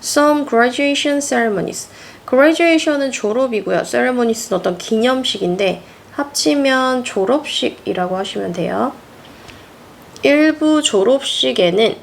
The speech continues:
흥미로운 전통이 있다라고 했고, many of the graduate, 많은이라고 해주시면 되죠.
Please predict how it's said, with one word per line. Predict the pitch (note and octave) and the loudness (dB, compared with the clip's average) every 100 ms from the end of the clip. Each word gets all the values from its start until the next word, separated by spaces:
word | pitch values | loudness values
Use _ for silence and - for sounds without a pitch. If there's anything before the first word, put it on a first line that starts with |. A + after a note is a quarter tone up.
| - - - | -20 -14 -4
흥미로운 | C#4+ C#4+ C#4+ B3 A3 A3+ | -2 0 2 2 2 2
전통이 | G3+ F3 F3 G#3 A#3 | 0 -4 -2 -2 0
있다라고 | G3 - G3 F#3+ F#3 F3+ | -2 -4 -2 -2 -2 -2
했고, | F#3+ F#3+ F3 F3+ B3 D4+ - - - - - G#3+ | -4 -4 -2 0 0 -2 -6 -20 -20 -20 -10 0
many | G#3+ C4 E4+ | 2 4 4
of | D#4+ C4+ B3 | 4 2 0
the | B3 | -4
graduate, | B3 F3+ F#3 - - - - - - - - | 0 -2 -2 -6 -10 -10 -16 -16 -20 -20 -14
많은이라고 | G#3 G3+ G3+ G#3 B3+ D4 D4+ D4+ D4+ B3+ G#3 G3 G3 B3+ C#4+ D4+ D#4+ - - - - | 0 4 6 4 4 2 2 2 2 0 0 -2 -2 0 2 0 -2 -6 -20 -20 -12
해주시면 | G#3+ G#3+ - G3+ | -8 -6 -4 -4
되죠. | F#3+ E3+ F3 | -2 -4 -6